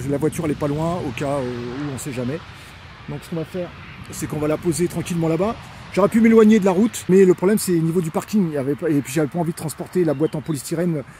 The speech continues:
Brasilia trop trop loin. Donc il peut y avoir un petit désagrément au niveau des voitures. Euh, voilà, je, je tenais à m'en excuser par avance, mais ça va peut-être un peu, euh, faire bizarre sur la vidéo, mais j'avais pas envie de l'emmener trop loin. Tu vois, la voiture elle est là, le parking il est là, voilà,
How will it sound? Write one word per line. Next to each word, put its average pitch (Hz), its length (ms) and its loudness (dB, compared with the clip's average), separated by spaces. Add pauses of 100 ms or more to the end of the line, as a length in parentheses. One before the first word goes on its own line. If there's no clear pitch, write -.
(140)
Brasilia 165 440 2
trop 175 200 -2
trop 175 160 -2
loin. 175 240 2 (260)
Donc 147 160 -8
il - 40 -20
peut 185 120 2
y 190 40 8
avoir 180 180 4
un 175 60 2
petit - 220 -6 (120)
désagrément 196 580 4
au 196 60 4
niveau 175 240 2
des 165 100 2
voitures. 170 440 -2 (500)
Euh, 135 100 -2
voilà, 139 260 2
je, 127 280 -2
je 110 80 -8
tenais 160 180 -2
à 156 100 0
m'en 151 140 -2
excuser 160 340 -2
par 151 180 -4
avance, 165 360 0
mais 151 300 2
ça - 200 -4
va 151 40 0
peut-être 160 240 -2
un 156 60 2
peu, 180 300 4
euh, 120 60 0 (800)
faire 151 120 -6
bizarre 156 260 0
sur 190 140 -2
la 170 100 4
vidéo, 170 340 2 (440)
mais 143 80 -2
j'avais 156 160 4
pas 175 100 0
envie 165 120 2
de 160 40 -2
l'emmener 156 180 2
trop 151 140 -4
loin. 180 160 0
Tu - 80 -6
vois, 170 100 -2
la 156 60 0
voiture 147 300 -2
elle 151 80 -2
est - 20 -2
là, 170 180 -4 (840)
le 156 100 -4
parking 185 380 0
il 165 80 4
est 143 80 4
là, 165 160 0 (500)
voilà, 143 300 -4